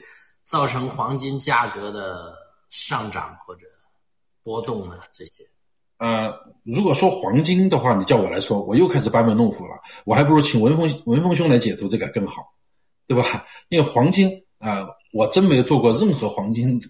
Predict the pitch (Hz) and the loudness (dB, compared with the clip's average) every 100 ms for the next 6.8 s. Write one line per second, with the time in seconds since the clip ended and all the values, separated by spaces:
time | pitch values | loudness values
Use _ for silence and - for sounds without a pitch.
0 | - - 120 123 98 - 220 - 202 196 | -18 -6 0 2 0 -4 -4 -2 -2 0
1 | 165 185 185 202 - 185 156 185 - - | 2 2 2 0 0 -2 0 0 -2 -4
2 | 170 208 - 185 160 143 107 135 135 - | -2 0 0 0 -2 -2 -4 -8 -10 -8
3 | 151 - - 135 131 165 139 - - 139 | -8 -8 -6 -2 -2 0 -2 -2 -8 -2
4 | 160 165 - 98 95 - - - - 190 | 0 0 -2 -2 -8 -14 -20 -8 0 2
5 | 320 - 110 127 - 165 127 127 143 131 | 2 2 0 2 2 2 2 2 4 4
6 | 101 143 202 202 147 175 151 | 2 -2 0 2 4 4 2